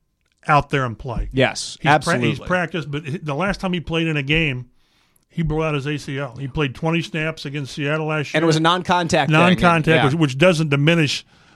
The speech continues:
Speaker 1: the severity, but you're thinking, you know, you get all these blow-up plays and you, you, you run a route and your, and your knee gives out. So I think it's important,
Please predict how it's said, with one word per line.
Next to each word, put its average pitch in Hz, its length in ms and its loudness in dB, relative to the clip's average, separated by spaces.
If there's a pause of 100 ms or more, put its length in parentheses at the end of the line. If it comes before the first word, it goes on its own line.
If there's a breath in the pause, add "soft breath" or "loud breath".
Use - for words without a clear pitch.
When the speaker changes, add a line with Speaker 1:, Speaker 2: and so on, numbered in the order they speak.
(120)
Speaker 1:
the 160 100 -4
severity, 156 540 0
but 135 140 -2
you're 139 100 -2
thinking, 143 260 -4
you 151 60 -6
know, 175 100 -4
you 135 120 -4
get 156 100 -2
all 165 100 -2
these 147 140 -2
blow-up 147 460 -2
plays 139 320 -2
and 135 100 -4
you, 131 140 -4 (440 soft breath)
you, 160 200 -6
you 156 180 -4
run 160 160 0
a 139 80 -2
route 156 240 0
and 165 80 -4
your, 139 80 -2
and 147 160 -4
your 135 100 -4
knee 156 200 -2
gives 139 240 -4
out. 135 160 -4
So 175 80 -4
I 165 60 -6
think 208 160 0
it's - 100 -10
important, 165 480 -2